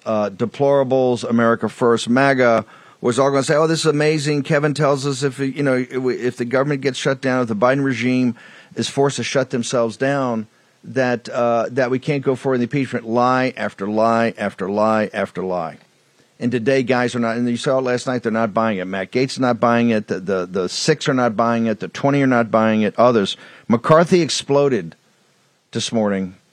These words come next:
because he sees that even the investigation is not, is not getting him off the hook for what he did to work with Biden and the uniparty and the oligarchs on Wall Street and his big fat cat donors,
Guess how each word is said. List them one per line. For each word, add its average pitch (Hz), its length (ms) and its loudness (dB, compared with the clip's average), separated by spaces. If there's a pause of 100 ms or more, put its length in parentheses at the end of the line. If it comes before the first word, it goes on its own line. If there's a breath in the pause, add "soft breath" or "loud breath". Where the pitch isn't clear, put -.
(180)
because 135 280 0
he 139 100 0
sees 170 380 0
that 135 200 2
even 147 200 0
the 139 100 2
investigation 123 600 0
is 107 80 -6
not, 117 240 -2
is 113 160 -6
not 139 320 -2
getting 139 260 0
him 131 180 -2
off 123 320 0
the 113 100 2
hook 139 380 2 (200 soft breath)
for - 140 -8
what 107 220 4
he 170 80 4
did 151 480 4 (260 soft breath)
to - 80 -10
work 110 240 0
with 180 160 4
Biden 151 500 6 (200 soft breath)
and 107 100 0
the 104 180 2
uniparty 147 680 4 (160 soft breath)
and 92 140 -2
the 90 80 -4
oligarchs 156 560 6
on 151 100 2
Wall 135 180 4
Street 131 300 0
and 104 100 -2
his 147 280 4
big 147 320 4
fat 147 340 2
cat 135 300 2
donors, 120 560 2